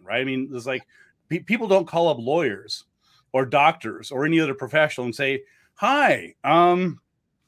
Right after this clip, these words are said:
I read something you wrote on Discovery News two years ago. I want you to do something for me." Like, <laughs> you get hung up on, right? But people feel, feel like they could do that to me because, yeah, I'm a writer and stuff. So, so that, that, that's what I would say is that, you know, that,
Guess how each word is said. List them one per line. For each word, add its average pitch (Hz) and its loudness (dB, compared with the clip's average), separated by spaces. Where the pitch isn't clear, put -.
I 139 2
read 220 2
something 285 -2
you 180 -2
wrote 185 2
on 147 -2
Discovery 165 -4
News 160 -2
two 165 -10
years 156 -2
ago. 120 -4
I 131 -6
want 156 0
you 165 -8
to 123 -12
do 147 -6
something 113 -6
for 104 -10
me." - -20
Like, - -8
<laughs> - -12
you 220 -2
get 277 4
hung 233 2
up 247 8
on, 123 2
right? 127 -2
But 180 4
people 262 0
feel, 185 2
feel 254 0
like 170 4
they 160 2
could 165 -2
do 170 -2
that 143 2
to 160 -10
me 247 -2
because, 147 -4
yeah, 120 -4
I'm 127 -8
a 127 -6
writer 147 0
and 127 -8
stuff. - -16
So, 143 0
so 180 2
that, 180 0
that, 233 4
that's 190 2
what 170 -2
I 151 6
would 143 -2
say 135 -4
is 120 -6
that, 135 -6
you 123 -6
know, 123 -4
that, 120 -8